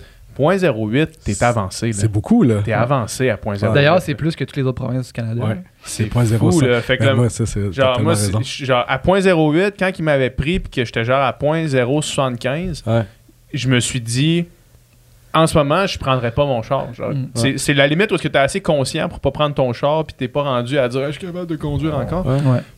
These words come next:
Speaker 1: Puis là, je me suis dit, « Je prendrais pas mon char, je serais pas capable
Speaker 2: Non.
Speaker 1: de, comme, effectivement conduire. » Là.
Speaker 2: C'est beaucoup
Speaker 1: C'est
Speaker 2: plus
Speaker 1: fou,
Speaker 2: qu'on
Speaker 1: là.
Speaker 2: pense. Euh, je suis allé, euh,
Speaker 1: Être
Speaker 2: par-
Speaker 1: là, à côté, pendant une semaine, là,
Speaker 2: Ouais.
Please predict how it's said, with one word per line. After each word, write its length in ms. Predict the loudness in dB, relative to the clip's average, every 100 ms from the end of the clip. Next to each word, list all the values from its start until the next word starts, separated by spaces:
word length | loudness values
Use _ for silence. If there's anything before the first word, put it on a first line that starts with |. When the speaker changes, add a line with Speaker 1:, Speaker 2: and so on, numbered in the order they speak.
| 0
Speaker 1:
Puis 280 | 2 2 2
là, 160 | 0
je 80 | 2
me 60 | -2
suis 60 | -4
dit, « 60 |
Je 40 | -2
prendrais 220 | 0 0
pas 100 | 0
mon 140 | 0
char, 140 | 0 0
je 40 |
serais 60 | 0
pas 80 | -2
capable 480 | -2 -4 -2 -2 0
Speaker 2:
Non. 60 | -2
Speaker 1:
de, 140 | -4
comme, 220 | -4 -6
effectivement 580 | -8 -12 -18 -16 -12 -10 -6
conduire. » 560 | -4 -4 -4 -8 -8 -8
Là. 60 | -12 -16
Speaker 2:
C'est 220 | -12 -4 -2
beaucoup 300 | 0 -2 -2
Speaker 1:
C'est 80 |
Speaker 2:
plus 100 | 0 2
Speaker 1:
fou, 80 | 2
Speaker 2:
qu'on 80 | 2
Speaker 1:
là. 60 |
Speaker 2:
pense. 80 | 0 -4 -12 0
Euh, 40 | 0
je 40 |
suis 120 | 2
allé, 200 | 4 4
euh, 100 | 4
Speaker 1:
Être 140 | 4 4
Speaker 2:
par- 80 | 4
Speaker 1:
là, 140 | 2 2
à 120 | 2
côté, 320 | 2 2 2
pendant 180 | 2 0
une 80 | -2
semaine, 400 | -2 0 0 -2
là, 140 |
Speaker 2:
Ouais. 60 | -2